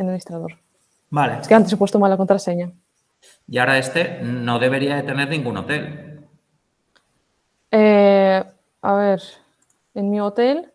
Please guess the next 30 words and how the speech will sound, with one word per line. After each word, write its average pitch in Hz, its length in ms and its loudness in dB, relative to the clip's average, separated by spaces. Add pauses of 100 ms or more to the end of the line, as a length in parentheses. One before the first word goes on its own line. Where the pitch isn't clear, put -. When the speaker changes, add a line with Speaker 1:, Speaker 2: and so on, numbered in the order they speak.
(240)
Speaker 1:
no 202 100 -4
aparece, 190 340 -4
o-, - 180 -14
obviamente 185 420 -6
no 196 60 -6
aparece 175 280 -14
nada. 170 280 -12 (960)
Speaker 2:
Cuando 110 180 -12
Speaker 1:
Porque 175 380 -4
no 180 100 -2
Speaker 2:
seleccionas 185 80 -6
ahí 180 100 0
Speaker 1:
tiene. 175 120 -4
Speaker 2:
un 120 60 -6
hotel, 139 580 -6 (220)
no 107 160 -10
te 104 80 -8
aparece. - 360 -10 (380)
Speaker 1:
No, 262 200 4
no, 294 180 4
nada, 254 220 6
nada, 247 220 0
no 214 100 -4
hay 226 80 -4
nada, 208 220 -2
porque 202 180 -6
no 202 100 -6
tiene 180 320 -8
nada. 175 200 -14
Speaker 2:
Vale. 101 240 -6